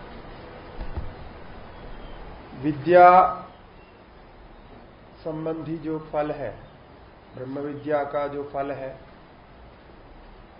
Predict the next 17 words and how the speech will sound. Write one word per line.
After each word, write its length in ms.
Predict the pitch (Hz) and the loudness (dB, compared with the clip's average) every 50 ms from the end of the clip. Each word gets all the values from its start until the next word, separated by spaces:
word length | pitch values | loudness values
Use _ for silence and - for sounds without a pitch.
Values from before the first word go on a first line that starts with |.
| - - - - - - - - - - - - | -20 -20 -20 -20 -20 -20 -20 -20 -20 -20 -12 -6
वो 560 | 151 160 170 175 180 180 180 175 175 175 175 - 175 | 0 2 4 6 6 6 6 4 4 2 0 -4 -6
इस 220 | 170 170 - - | -6 -6 -6 -8
लोक 280 | 175 175 180 180 175 175 | -2 0 0 0 0 0
में 240 | 175 175 180 175 | 0 0 0 0
ही 180 | 170 170 175 180 | 0 0 -2 -2
प्राप्त 500 | 180 - 170 160 160 160 160 - - 175 | -2 0 0 2 2 2 0 -2 -4 -6
होना 340 | 156 151 151 151 160 160 156 | -6 -4 -4 -4 -2 -2 -2
चाहिए, 380 | 156 160 160 151 156 156 156 | -2 0 0 0 0 0 0
ऐसा 280 | 147 147 147 147 156 151 | -2 -2 -2 -2 0 -2
पूर्व 380 | 139 - 143 143 143 139 143 143 | -2 -2 -4 -6 -6 -4 -6 -8
पक्ष 200 | - - - 151 | -8 -10 -12 -10
ने 100 | 147 143 | -10 -8
कहा, 440 | - 143 135 143 139 139 147 - - - - - - - - - - - - - - - - - - - - - - - - - - - - - - - - - - - - - - - - - - - - - - - | -6 -6 -6 -4 -4 -6 -6 -8 -14 -18 -20 -20 -20 -20 -20 -20 -20 -20 -20 -20 -20 -20 -20 -20 -20 -20 -20 -20 -20 -20 -20 -20 -20 -20 -20 -20 -20 -20 -20 -20 -20 -20 -20 -20 -20 -20 -20 -20 -20 -20 -20 -20 -16 -8
क्योंकि 720 | - 160 160 165 165 165 170 180 170 165 160 156 160 160 - - - - - | -4 -2 -2 -2 -2 -2 -2 0 0 0 0 -2 -4 -8 -12 -18 -16 -12 -12
उसका 500 | 151 147 - - - 185 175 170 170 170 | -12 -10 -12 -6 0 2 4 4 4 4
निमित्त 800 | 165 156 156 160 170 160 170 165 - - 175 175 175 180 - - - - - - - - - - - - - - - - - - - - - - - - - - | 2 0 -4 -4 -6 -8 -10 -6 -2 0 2 2 2 -2 -6 -12 -18 -20 -20 -20 -20 -20 -20 -20 -20 -20 -20 -20 -20 -20 -20 -20 -20 -20 -20 -20 -20 -20 -20 -20
साधन 600 | - - 147 139 135 139 - - 165 151 127 | -10 -4 0 2 2 2 2 0 -4 -4 -4